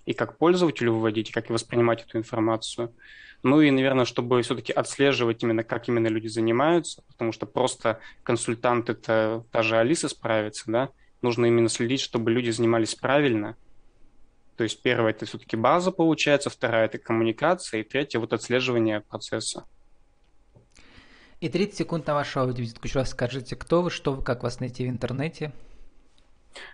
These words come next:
Speaker 1: Да, я Князев Александр, э,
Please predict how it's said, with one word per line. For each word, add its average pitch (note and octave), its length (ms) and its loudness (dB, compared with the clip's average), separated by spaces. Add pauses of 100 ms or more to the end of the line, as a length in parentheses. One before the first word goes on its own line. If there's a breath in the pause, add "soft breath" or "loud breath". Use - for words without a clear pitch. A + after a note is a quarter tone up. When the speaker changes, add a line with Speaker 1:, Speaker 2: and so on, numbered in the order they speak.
(140)
Speaker 1:
Да, A#2+ 200 2
я B2 240 4
Князев A#2+ 440 0
Александр, F#3 680 2 (320 soft breath)
э, A#2 280 4